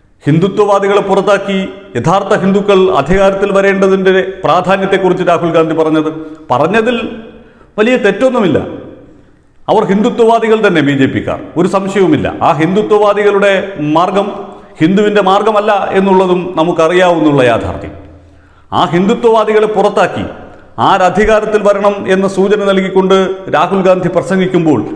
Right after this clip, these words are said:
തൻ്റെ മുന്നിലിരിക്കുന്നത് മുഴുവൻ രാജസ്ഥാനിലെ ഹിന്ദു സമുദായ അംഗങ്ങളാണ് എന്നുള്ള ബോധ്യം അദ്ദേഹത്തിൻ്റെ മനസ്സിലുണ്ട്. പഞ്ചാബിലായിരുന്നു അത്തരമൊരു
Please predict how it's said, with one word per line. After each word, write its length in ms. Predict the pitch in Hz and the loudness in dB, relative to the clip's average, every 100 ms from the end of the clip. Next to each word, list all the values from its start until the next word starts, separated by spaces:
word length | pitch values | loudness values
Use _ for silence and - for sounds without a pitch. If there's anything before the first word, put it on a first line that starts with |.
| - - | -12 -4
തൻ്റെ 180 | 127 156 160 | 0 2 2
മുന്നിലിരിക്കുന്നത് 680 | 160 175 180 180 180 175 175 | 2 2 0 0 0 0 0
മുഴുവൻ 300 | 170 170 180 160 - - - - - - _ _ _ - | 0 0 0 -2 -8 -12 -18 -20 -20 -20 _ _ _ -6
രാജസ്ഥാനിലെ 680 | 98 143 170 - 175 180 180 175 - - - - - - _ _ - | -2 -2 -2 -2 -2 0 0 -2 -6 -14 -20 -20 -20 -20 _ _ -2
ഹിന്ദു 220 | 135 160 190 | 0 2 0
സമുദായ 320 | 185 185 180 180 | 0 2 2 2
അംഗങ്ങളാണ് 520 | 180 180 175 175 180 175 | 0 0 2 2 2 2
എന്നുള്ള 220 | 175 175 165 | 2 2 2
ബോധ്യം 280 | 180 - 170 | 0 0 0
അദ്ദേഹത്തിൻ്റെ 400 | 165 160 160 151 147 | 2 0 0 0 0
മനസ്സിലുണ്ട്. 440 | 143 143 117 90 - - - - - | -2 -4 -4 -6 -10 -16 -20 -12 -2
പഞ്ചാബിലായിരുന്നു 1120 | 113 151 160 165 170 175 175 180 180 180 180 175 180 - - - 131 | 0 2 2 2 2 2 2 2 2 2 2 0 -4 -10 -18 -6 -4
അത്തരമൊരു 380 | 139 190 180 | -2 0 0